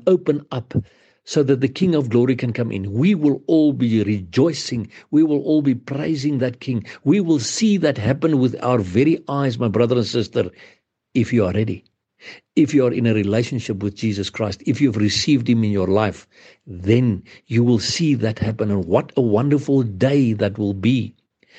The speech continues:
when we see the King of glory. Who is this King of glory, of glory? The Lord strong and mighty, the Lord mighty in battle, the Lord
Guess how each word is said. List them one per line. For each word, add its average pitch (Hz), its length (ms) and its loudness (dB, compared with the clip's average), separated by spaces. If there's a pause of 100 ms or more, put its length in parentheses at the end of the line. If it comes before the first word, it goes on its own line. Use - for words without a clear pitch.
(140)
when 135 240 2
we 123 140 4
see 175 340 -2
the 131 140 -2
King 160 300 -6
of 127 240 -4
glory. 110 560 2 (240)
Who 165 140 2
is 143 140 0
this 139 180 -2
King 156 260 -4
of 131 140 -2
glory, 123 380 2 (300)
of 101 220 -2
glory? 113 420 2 (240)
The 131 120 0
Lord 120 440 2
strong 120 300 -2
and 110 100 -2
mighty, 101 360 -4
the 117 120 2
Lord 117 400 2
mighty 120 480 -4
in 107 120 -2
battle, 98 380 -2 (280)
the 123 140 2
Lord 131 540 2